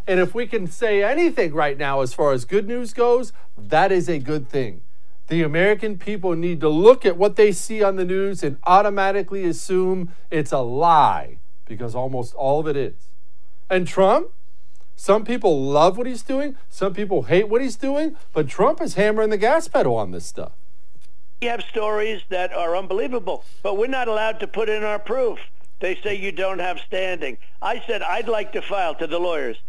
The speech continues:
Speaker 2: I would like to file one nice, big, beautiful lawsuit talking about this and many other things with tremendous proof. We have trem-, we have affidavits. We have hundreds and hundreds of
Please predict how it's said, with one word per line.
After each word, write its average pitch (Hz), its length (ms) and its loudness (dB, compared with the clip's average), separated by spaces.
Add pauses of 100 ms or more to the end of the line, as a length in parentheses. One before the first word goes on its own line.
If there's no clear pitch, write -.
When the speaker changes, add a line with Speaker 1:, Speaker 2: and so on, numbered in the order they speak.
(500)
Speaker 2:
I 160 160 -2
would 247 180 -2
like 214 220 -2
to 208 80 -4
file 123 640 -4
one 240 640 -2 (420)
nice, 175 380 -2 (180)
big, 160 340 -2
beautiful 147 460 -2
lawsuit 117 400 -4
talking 196 300 -2
about 165 260 -2
this 180 220 -2
and 156 160 -2
many 202 240 -2
other 165 180 -2
things 135 320 -4 (400)
with 202 300 -2
tremendous 240 760 -2 (420)
proof. 156 280 0 (100)
We 170 140 -2
have 175 160 -2
trem-, 185 320 -2
we 226 80 -2
have 220 140 -2
affidavits. 220 800 -2 (340)
We 226 140 0
have 208 180 -2 (520)
hundreds 285 720 -4
and 185 160 -2
hundreds 190 600 -2
of 165 180 -4